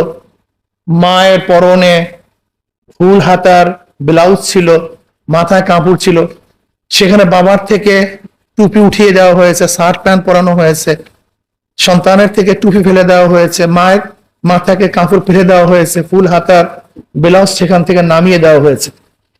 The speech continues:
এরকম ভাবে ইফতেদায়ী মাদ্রাসার থেকে এইভাবে চলতেছে। এরপরে আসেন, আগে আমাদের শিক্ষার মধ্যে কি ছিল? বাংলাদেশ কৃষি নির্ভরশীল দেশ। আপনারা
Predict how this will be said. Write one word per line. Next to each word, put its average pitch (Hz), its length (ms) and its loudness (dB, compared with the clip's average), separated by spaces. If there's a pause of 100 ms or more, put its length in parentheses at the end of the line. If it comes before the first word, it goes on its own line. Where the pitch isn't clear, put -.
(160)
এরকম 285 420 2
ভাবে 254 240 2 (160)
ইফতেদায়ী 226 500 0
মাদ্রাসার 180 540 0
থেকে 233 280 0 (760)
এইভাবে 202 400 2
চলতেছে। 139 380 -4 (640)
এরপরে 226 320 2
আসেন, 185 340 -2 (140)
আগে 185 300 0
আমাদের 214 380 0
শিক্ষার 214 320 -2
মধ্যে 202 220 -4
কি 190 100 -4
ছিল? 202 200 -6 (920)
বাংলাদেশ 208 580 2 (180)
কৃষি 226 300 0
নির্ভরশীল 185 600 0 (240)
দেশ। 139 160 0 (1500)
আপনারা 214 260 0